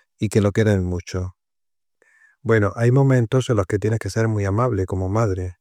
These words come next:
y otros momentos en los cuales tienes que ser firme. Por ejemplo, cuando debe ir a la escuela.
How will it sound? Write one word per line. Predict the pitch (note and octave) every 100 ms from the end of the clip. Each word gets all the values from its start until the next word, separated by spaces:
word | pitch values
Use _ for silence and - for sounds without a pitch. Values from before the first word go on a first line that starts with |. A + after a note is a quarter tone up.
| _ _ _ -
y | G#2+
otros | G#2 A#2
momentos | A#2+ B2+ B2 A2 A#2+ - -
en | G#2+
los | G2 -
cuales | G#2+ G#2+ -
tienes | G#2 G2
que | F#2+
ser | G2 G2
firme. | - B2+ G2 F2+ F2 _ _ _ _ _ _ _ _ _ _
Por | F#2+
ejemplo, | F#2 A2 A2 A#2+ A#2+
cuando | - F2+ F#2
debe | G2 G#2 G2
ir | F#2
a |
la | F2+
escuela. | F#2 - C3 G#2 F#2